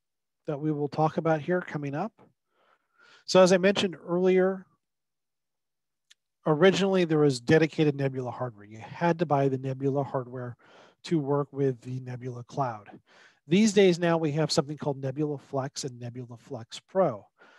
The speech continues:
So Nebula Flex are devices that can be used either in the traditional standalone management or can be used and managed via Nebula. And you can easily switch between the different modes. So this way you can standardize on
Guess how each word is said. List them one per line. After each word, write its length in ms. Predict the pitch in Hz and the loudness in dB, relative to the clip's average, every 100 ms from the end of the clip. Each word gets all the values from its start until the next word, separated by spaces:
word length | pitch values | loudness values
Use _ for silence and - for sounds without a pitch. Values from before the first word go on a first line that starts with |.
| _ _ _ | _ _ _
So 320 | - 156 143 143 | 2 4 4 4
Nebula 420 | 180 196 214 190 | 2 4 0 0
Flex 400 | - 180 185 - | 2 0 0 -4
are 40 | 175 | 0
devices 600 | 160 143 143 - 185 160 | 2 2 0 -2 -4 -4
that 120 | 143 | -6
can 140 | 160 | -8
be 80 | 143 | -8
used 320 | 139 143 131 | -8 -10 -6
either 240 | 147 143 143 | -6 -4 -6
in 80 | |
the 60 | 135 | -8
traditional 560 | - 131 143 - 147 135 | -16 -4 -4 -4 -10 -10
standalone 600 | - 135 147 156 160 151 | -8 -6 -6 -4 -4 -4
management 640 | 151 160 160 165 175 - _ _ _ _ - | -4 -4 -6 -8 -10 -12 _ _ _ _ -2
or 240 | 170 180 | 4 4
can 220 | - 185 | 4 -4
be 120 | 160 156 | -2 -4
used 500 | 135 143 143 139 143 _ _ - | -2 -2 -2 -6 -14 _ _ -8
and 120 | 143 | -6
managed 420 | 143 139 139 120 | -4 -4 -4 -8
via 240 | 123 127 120 | -8 -8 -8
Nebula. 500 | 123 135 165 196 214 _ _ _ _ _ _ _ _ _ _ _ - | -10 -8 -8 -8 -10 _ _ _ _ _ _ _ _ _ _ _ -8
And 120 | 160 | -4
you 80 | 160 | -4
can 160 | 175 165 | -4 0
easily 400 | 185 170 175 156 | 0 2 2 0
switch 340 | - 156 - | -4 -8 -8
between 400 | 147 - 151 147 | -12 -8 -6 -6
the 80 | 131 | -6
different 300 | 127 139 123 | -6 -8 -8
modes. 320 | 131 147 147 | -4 -4 -6
So 100 | 131 | -10
this 160 | 135 160 | -8 -2
way 80 | |
you 140 | 139 135 | -2 -2
can 160 | 139 | -6
standardize 680 | 123 - 147 147 139 135 139 | -4 -2 0 0 0 2 2
on 240 | 131 120 | 0 -4